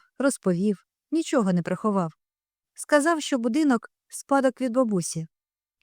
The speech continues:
Продає дешево, тому що їде в іншу країну і хоче швидше вирішити всі проблеми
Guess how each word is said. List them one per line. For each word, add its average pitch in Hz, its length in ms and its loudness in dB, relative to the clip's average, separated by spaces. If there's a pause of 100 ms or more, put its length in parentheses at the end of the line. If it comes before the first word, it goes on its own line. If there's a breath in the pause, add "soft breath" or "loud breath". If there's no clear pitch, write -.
Продає 226 420 4
дешево, 214 500 0
тому 220 280 0
що - 160 -2
їде 220 300 0
в 208 40 0
іншу 233 260 -2
країну 214 540 0 (400)
і 233 100 0
хоче 226 300 0
швидше 220 460 -4
вирішити 202 480 0
всі 196 200 -4
проблеми 202 540 0